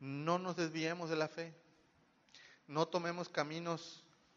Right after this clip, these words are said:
cortos. La Biblia dice que la puerta es estrecha y ancho es el camino que lleva ¿a dónde?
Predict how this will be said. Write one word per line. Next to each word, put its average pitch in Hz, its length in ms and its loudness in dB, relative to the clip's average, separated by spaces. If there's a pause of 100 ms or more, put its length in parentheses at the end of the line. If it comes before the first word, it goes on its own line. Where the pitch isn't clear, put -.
(420)
cortos. - 720 4 (840)
La 120 100 2
Biblia 160 240 4
dice 170 420 2 (520)
que 131 500 2
la 127 160 4
puerta 170 500 6 (360)
es 151 180 2
estrecha 196 580 0 (1500)
y 131 140 0
ancho 196 420 4
es - 480 4 (2500)
el 131 140 4
camino 165 320 2
que 165 80 2
lleva 180 160 8
¿a 175 40 8
dónde? 175 280 4